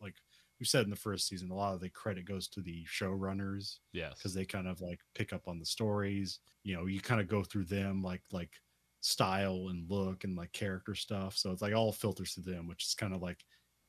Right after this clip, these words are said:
Speaker 1: on a movie set, that's kind of the director's job. So here on a, on T V, television, a director's job is kind of, like, just to, you know, corral the cats of Hollywood <laughs> and
Speaker 2: Yeah.
Speaker 1: get, get through the, get through
Speaker 2: Get the
Speaker 1: the,
Speaker 2: writers
Speaker 1: get through the
Speaker 2: together,
Speaker 1: shoot.
Speaker 2: let's get the actors together, yeah.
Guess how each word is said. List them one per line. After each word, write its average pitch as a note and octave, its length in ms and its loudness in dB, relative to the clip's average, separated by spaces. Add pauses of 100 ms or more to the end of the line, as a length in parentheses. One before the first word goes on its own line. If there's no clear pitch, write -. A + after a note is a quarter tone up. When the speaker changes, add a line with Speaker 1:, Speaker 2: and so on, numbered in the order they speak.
Speaker 1:
on G2+ 220 -2
a F#2+ 60 0
movie F#2+ 300 2
set, F#2 320 2
that's F2+ 180 -6
kind E2+ 220 -6
of D2+ 80 -12
the E2+ 80 -8
director's E2 560 -8
job. D#2+ 480 -12
So F2+ 240 -2 (180)
here C#3+ 320 10
on G#2 80 6
a, G#2 100 0 (120)
on G#2+ 300 2
T C3+ 200 8
V, G2+ 400 6 (180)
television, F#2+ 720 4 (180)
a A2 80 -2
director's G#2 360 0
job F#2 240 -2
is F#2+ 80 -4
kind G#2 200 0
of, F2+ 100 -4
like, F2+ 180 -6
just - 300 0
to, F2+ 260 -4 (720)
you F#2+ 100 0
know, D#2+ 120 -8 (200)
corral G#2+ 400 8
the F#2+ 100 -2
cats G2+ 400 2
of F#2 80 -6
Hollywood F#2+ 400 0 (100)
<laughs> - 20 -
and C#3+ 260 10
Speaker 2:
Yeah. F2+ 320 6
Speaker 1:
get, B2+ 160 -2 (180)
get A2+ 220 -2
through G#2 140 0
the, G2 120 -6 (140)
get B2+ 160 -2
through A2 140 0
Speaker 2:
Get G2 60 -4
the A#2 80 2
Speaker 1:
the, - 20 2
Speaker 2:
writers G#2+ 480 6
Speaker 1:
get C#3 60 4
through C#3+ 100 6
the A#2+ 80 6
Speaker 2:
together, - 0 -
Speaker 1:
shoot. G2 460 6
Speaker 2:
let's F#2+ 160 -4
get G2 160 -6
the G2+ 120 0
actors G2 440 0
together, F#2 580 -4
yeah. D#2+ 300 -6